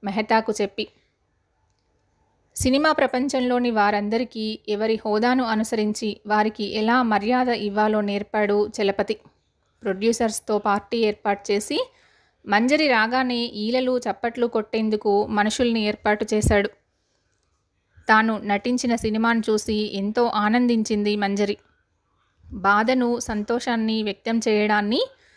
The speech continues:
తాను ఎలా నేర్చుకున్నది గుర్తుకు తెచ్చుకుంది. తమిళ్, హిందీ, ఇంగ్లీషు భాషలను, డాన్స్ను నేర్చుకున్నది. పత్రికల వారికి పార్టీలకు పిలిచి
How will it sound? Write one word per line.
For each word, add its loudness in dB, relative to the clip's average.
తాను 2
ఎలా 2
నేర్చుకున్నది -2
గుర్తుకు -6
తెచ్చుకుంది. -2
తమిళ్, 2
హిందీ, 0
ఇంగ్లీషు 0
భాషలను, -2
డాన్స్ను 0
నేర్చుకున్నది. -4
పత్రికల -2
వారికి -2
పార్టీలకు -6
పిలిచి -4